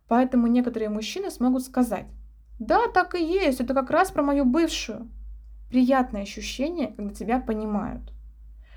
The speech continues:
Описанные методы манипуляции действительно существуют,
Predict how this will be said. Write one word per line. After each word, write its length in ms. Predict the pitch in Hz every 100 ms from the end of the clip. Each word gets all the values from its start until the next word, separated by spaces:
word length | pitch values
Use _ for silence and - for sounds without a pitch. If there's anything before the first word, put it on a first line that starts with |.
| - -
Описанные 640 | 208 269 294 285 240 233
методы 260 | 247 226
манипуляции 640 | 220 214 214 220 294 294 240
действительно 520 | 208 233 285 294 254
существуют, 880 | 247 233 233 220 214 214 214 -